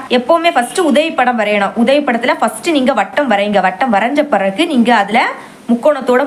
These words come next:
மூன்று புள்ளிகளும் அந்த வட்டத்தோட பரிதியில தொட்டு இருக்குமாறு வரைஞ்சிங்கன்னா உங்களுக்கு ஈஸியா இருக்கும். இதே இது முதல்ல நீங்க முக்கோணத்தை வரைஞ்சி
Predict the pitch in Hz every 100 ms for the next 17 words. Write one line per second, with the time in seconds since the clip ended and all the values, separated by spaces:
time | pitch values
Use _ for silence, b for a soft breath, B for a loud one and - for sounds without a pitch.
0 | 254 294 294 247 240 233 220 262 349 226
1 | 208 208 240 254 247 240 269 233 247 269
2 | 285 226 294 262 240 214 233 240 202 226
3 | 240 208 196 285 269 220 247 269 269 196
4 | 180 170 B B B 214 254 262 294 233
5 | 254 294 269 254 214 - 294 285 233 208
6 | 214 214